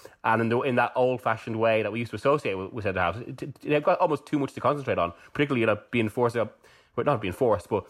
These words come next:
being expected to start moves. So it's very difficult to find that sort of player. Uh, now, one, one of the reasons that Manchester City, why you have some doubts about him, is because with Kompany gone, they still haven't found that sort of player, bar, bar Laporte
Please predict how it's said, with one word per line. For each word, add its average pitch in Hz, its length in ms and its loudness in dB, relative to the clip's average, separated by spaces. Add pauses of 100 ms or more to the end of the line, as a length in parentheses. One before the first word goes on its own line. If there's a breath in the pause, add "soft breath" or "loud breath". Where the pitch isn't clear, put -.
(140 loud breath)
being 117 140 2
expected 110 560 -2 (400 soft breath)
to 120 120 -4
start 117 460 2
moves. 123 420 -2 (180 soft breath)
So 147 100 0
it's 139 80 -2
very 202 160 2
difficult 160 320 -4
to 120 40 -10
find 143 540 0
that 110 160 -4
sort 113 160 -2
of 98 80 -8
player. 123 400 0 (480 loud breath)
Uh, 127 180 0
now, 143 140 4
one, 151 240 0
one 185 140 2
of - 20 -2
the 160 80 -2
reasons 156 300 -4
that 127 80 -2
Manchester 127 360 -4
City, 110 440 -2 (220 soft breath)
why 120 100 4
you 120 100 4
have 113 160 0
some 139 220 0
doubts 139 260 0
about 98 180 0
him, 92 120 -6
is 104 80 -8
because 110 420 0 (140)
with 117 260 -4
Kompany 139 340 0
gone, 113 360 4 (160)
they 110 80 -8
still 127 100 0
haven't 113 140 -2
found 160 340 2
that 117 120 -2
sort 101 180 0
of 87 60 -14
player, 95 200 2
bar, 123 400 0
bar 165 220 2
Laporte 127 460 -2